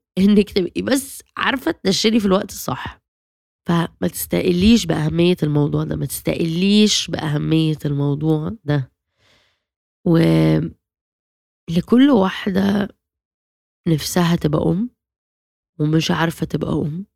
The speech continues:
انتي أم. كل أم، كل ست، سوري، بتخش تنام بالليل وبتدعي إن هي تحمل ومش قادرة تحمل، انتي أم من غير حاجة.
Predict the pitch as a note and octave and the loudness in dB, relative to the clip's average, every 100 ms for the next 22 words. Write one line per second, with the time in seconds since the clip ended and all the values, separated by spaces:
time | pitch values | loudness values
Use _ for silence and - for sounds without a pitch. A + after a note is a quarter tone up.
0 | _ _ _ _ _ _ E3+ F#3 C#3+ A#3 | _ _ _ _ _ _ -4 -2 -4 -6
1 | C#3 - _ _ _ _ _ _ _ _ | -10 -16 _ _ _ _ _ _ _ _
2 | _ - G3 F#3+ E3+ G3+ C4+ - _ _ | _ 2 2 2 0 0 -2 -8 _ _
3 | _ _ _ _ _ - G3 F#3+ - F#3+ | _ _ _ _ _ 0 2 0 -2 -4
4 | - - _ _ _ _ - F3+ F3 E3 | -4 -20 _ _ _ _ -2 2 2 0
5 | G#2+ _ _ _ _ _ _ _ _ - | -8 _ _ _ _ _ _ _ _ -20
6 | - G3 - - D#3+ D#3+ G#3 G#3 D3+ D#3 | -2 -2 -2 -2 0 0 0 -4 -2 -2
7 | D#3 F#3 A3+ - _ _ _ - D3+ - | 0 -2 -4 -10 _ _ _ -12 -12 -2
8 | E3+ E3 E3+ D#3+ F3 D3 E3 E3 F3+ - | 0 2 0 -4 -4 -2 0 0 -4 -2
9 | F3+ G#3+ - _ _ _ D3+ C#3+ - - | -2 -2 -4 _ _ _ -4 -2 -2 -4
10 | D#3+ D#3+ D#3 F3+ - A#3+ C#4+ F#4+ - _ | -2 -2 -2 -6 -4 -2 -2 -2 -8 _
11 | _ _ _ _ - E3 D3+ - A3 A3 | _ _ _ _ -18 -14 -6 -2 0 0
12 | F#3+ F3+ E3 E3+ F3+ - - - _ | -2 -2 -2 0 -2 -4 -8 -12 _